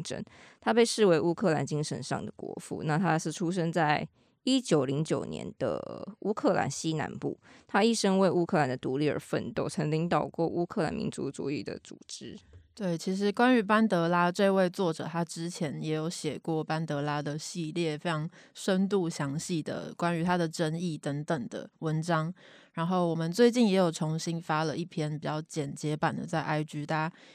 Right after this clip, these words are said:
Speaker 2: 有兴趣都可以去看。那说回到这篇文章呢，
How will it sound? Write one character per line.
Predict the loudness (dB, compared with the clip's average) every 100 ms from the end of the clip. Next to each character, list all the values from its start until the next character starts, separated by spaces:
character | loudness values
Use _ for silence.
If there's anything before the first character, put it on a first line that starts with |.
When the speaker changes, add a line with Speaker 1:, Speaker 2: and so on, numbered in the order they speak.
| -4
Speaker 2:
有 | -2
兴 | 2 2
趣 | 2 2
都 | 0 0
可 | -4
以 | -4
去 | -6
看。 | -6 -6 -6 -10 _ _ _ _
那 | 2 4 4
说 | 4 6
回 | 6 6
到 | 4
这 | 4
篇 | 4 4
文 | 2 2 2
章 | 0 0 0
呢， | -2